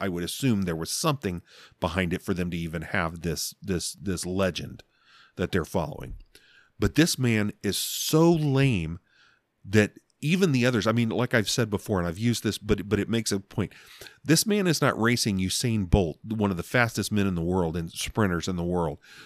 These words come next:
He's not racing him to get into that pool. He's racing other people. He's, he's trying to strive against other people that are as, as, as,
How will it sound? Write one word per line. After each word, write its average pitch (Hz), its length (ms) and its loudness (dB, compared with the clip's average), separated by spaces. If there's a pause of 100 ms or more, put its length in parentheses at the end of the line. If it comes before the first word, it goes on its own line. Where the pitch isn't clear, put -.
(100)
He's 190 180 0
not 110 220 -2
racing 123 380 2
him 104 240 2
to 82 60 -6
get 87 160 -2
into 82 140 -8
that 87 220 -4
pool. 82 320 0 (600)
He's 165 240 2
racing 123 540 4
other 120 300 2
people. 131 320 2
He's, 139 320 -2
he's 117 200 -4
trying 165 360 2
to 151 60 2
strive 123 300 0
against 107 360 -4
other 165 180 2
people 120 400 -4 (300)
that 107 100 4
are 104 160 4
as, 101 220 -2
as, 98 340 0
as, 95 280 -4